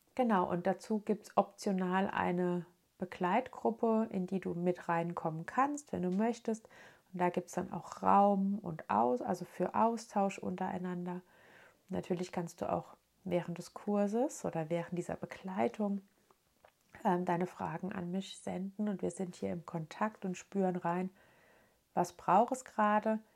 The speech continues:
Wir sind jetzt mittlerweile im dritten Monat. Wenn du jetzt mit reinkommst, hast du auch Zugriff auf die vorhergehenden Inhalte. Im November zum Beispiel haben wir ganz viel über Intuition gesprochen, auch ein sehr großes Feld.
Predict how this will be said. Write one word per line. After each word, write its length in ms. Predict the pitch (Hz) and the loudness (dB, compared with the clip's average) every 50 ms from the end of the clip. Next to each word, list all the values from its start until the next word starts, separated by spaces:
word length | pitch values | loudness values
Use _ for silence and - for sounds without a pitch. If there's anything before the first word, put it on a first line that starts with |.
| _ _ _ - - - - _ | _ _ _ -20 -20 -20 -18 _
Wir 100 | - 185 | -10 -4
sind 100 | - 190 | 0 0
jetzt 160 | 185 185 - | 0 0 2
mittlerweile 400 | 190 202 190 202 185 180 170 170 | 2 2 4 4 6 6 6 6
im 100 | 165 175 | 4 2
dritten 420 | - - - 240 254 254 - 240 226 | 0 -2 0 0 0 0 0 0 2
Monat. 640 | 220 214 214 214 220 214 214 214 208 208 214 - - _ _ _ _ _ _ - | 4 4 4 4 4 4 4 4 2 2 0 -6 -20 _ _ _ _ _ _ -6
Wenn 140 | 190 180 180 | -4 -2 2
du 40 | 185 | 2
jetzt 240 | 180 175 175 - | 2 2 2 0
mit 200 | - 170 165 - | -6 -6 -6 -2
reinkommst, 800 | - 175 175 185 196 196 - 214 208 202 196 196 - - - - - - | -2 0 0 0 0 -2 0 0 0 0 0 -2 -6 -10 -16 -10 -6 -4
hast 220 | 185 180 - - | -4 -4 -4 -8
du 100 | - - | -6 -4
auch 180 | - 180 - - | -4 -4 -4 -6
Zugriff 460 | - - 208 190 - - 196 185 - | -8 -8 -8 -8 -6 -6 -8 -6 -6
auf 240 | - 185 175 - - | -6 -6 -6 -6 -8
die 120 | - 180 | -10 -12
vorhergehenden 800 | 175 - - 196 175 165 185 202 208 - 240 226 226 220 220 220 | -10 -6 -4 -4 -2 -2 -2 -2 -2 0 -2 0 0 0 0 -2
Inhalte. 640 | 208 208 208 196 202 185 196 190 190 185 190 196 196 196 _ _ - - - - - - _ _ _ _ _ _ _ _ - | -2 -2 -2 -4 -2 -2 -2 -2 -2 -2 -4 -6 -6 -8 _ _ -20 -20 -20 -20 -20 -20 _ _ _ _ _ _ _ _ -10
Im 140 | - 190 180 | -6 -4 -2
November 480 | 180 180 170 170 165 170 175 185 185 185 | 0 2 2 2 2 2 2 2 0 0
zum 140 | - 185 | -2 -4
Beispiel 480 | 180 175 170 170 - - 185 180 175 160 | -2 -2 -2 -2 -4 -4 -4 -2 -2 -2
haben 140 | 170 165 165 | -4 -4 -4
wir 100 | 170 170 | -4 -4
ganz 240 | - 160 160 165 - | -4 -6 -8 -8 -8
viel 160 | - 185 185 | -4 -4 -4
über 340 | 185 180 - 175 170 175 - | -4 -4 -2 -2 -2 -2 -2
Intuition 840 | 185 180 175 - - 175 170 170 - - - 170 165 175 180 180 | -2 -4 -4 -2 -2 -2 -2 -2 -6 -8 -6 -4 -2 -2 -4 -4
gesprochen, 600 | 185 214 214 - - - - 226 226 226 277 285 294 - _ - - - - | -4 -6 -8 -8 -10 -8 -4 -4 -4 -4 -6 -10 -12 -12 _ -20 -20 -16 -10
auch 220 | 208 190 180 180 | -8 -6 -6 -4
ein 120 | 196 190 180 | -4 -6 -4
sehr 260 | - 190 180 180 180 | -4 -4 -4 -4 -4
großes 480 | - - - 190 190 190 - 202 - | -6 -4 -2 -2 -2 -2 -6 -10 -14
Feld. 440 | - - - 208 196 196 233 254 - | -14 -10 -4 -4 -4 -4 -4 -8 -12